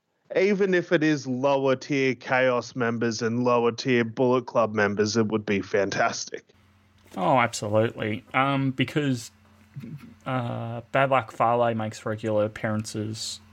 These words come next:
Speaker 2: in, um, M C W. He did it when he inducted Gino into Bullet Club, and he's appeared a few times after that as well.
Speaker 1: Yeah, and that's what I wanted to talk to you about. Like,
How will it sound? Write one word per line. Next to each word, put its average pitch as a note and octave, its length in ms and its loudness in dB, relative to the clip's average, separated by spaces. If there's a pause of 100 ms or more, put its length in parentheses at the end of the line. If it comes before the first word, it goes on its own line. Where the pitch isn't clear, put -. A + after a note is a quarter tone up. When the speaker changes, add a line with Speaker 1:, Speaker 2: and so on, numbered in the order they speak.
(120)
Speaker 2:
in, G#2+ 200 2
um, G#2 440 0 (500)
M A#2 160 2
C A2 200 0
W. G#2+ 460 0
He A2 180 0
did A2+ 240 2
it - 160 2
when A2+ 160 2
he A2 140 0
inducted G#2+ 560 -2
Gino G#2+ 400 -2
into G#2+ 220 -6
Bullet G#2 320 -2
Club, A2+ 340 -2
and G#2+ 100 0
he's G#2 160 -2
appeared A2 360 2
a - 20 2
few G#2+ 260 0
times G#2+ 380 0
after G2+ 300 -2
that G2+ 180 0
as G2+ 180 -8
well. G#2 340 0 (840)
Speaker 1:
Yeah, B3 400 2
and A3+ 140 2
that's C#4 220 -2
what D#4+ 180 2
I C4+ 80 4
wanted G3 320 0
to D3+ 120 -2
talk F#3+ 340 0
to - 120 -6
you D3 140 4
about. G#2+ 480 0
Like, B2+ 380 -2